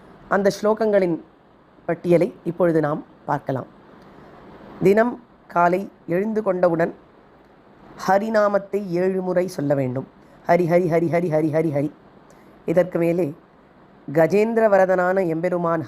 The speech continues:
ஹரியை தியானிக்க வேண்டும். அவரை தியானிப்பதற்கு இரண்டு ஸ்லோகங்களை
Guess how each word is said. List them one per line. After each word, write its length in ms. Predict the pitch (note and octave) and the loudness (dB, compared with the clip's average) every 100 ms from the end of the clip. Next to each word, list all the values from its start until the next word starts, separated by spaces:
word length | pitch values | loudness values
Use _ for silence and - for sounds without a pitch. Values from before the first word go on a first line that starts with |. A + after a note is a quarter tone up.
| - | 0
ஹரியை 480 | F#3 G#3 G#3+ G3+ - - | 0 2 -2 -4 -6 -14
தியானிக்க 420 | C#3 D#3+ E3 D#3 D3+ | -4 -2 -2 -2 -4
வேண்டும். 300 | C3 B2 - - - - - - - - - | -4 -6 -10 -14 -20 -20 -20 -20 -20 -20 -2
அவரை 280 | D#3+ F3+ F3+ | 2 2 2
தியானிப்பதற்கு 800 | D3+ F3+ G3 G3 F#3 F3+ A#3+ G#4 - - _ _ - | 0 -2 0 2 0 -2 -8 -10 -18 -20 _ _ -6
இரண்டு 320 | F#3 G3+ G3+ F#3+ | 0 2 2 0
ஸ்லோகங்களை 520 | F#3 E3+ E3+ D#3+ E3 | -2 0 0 0 0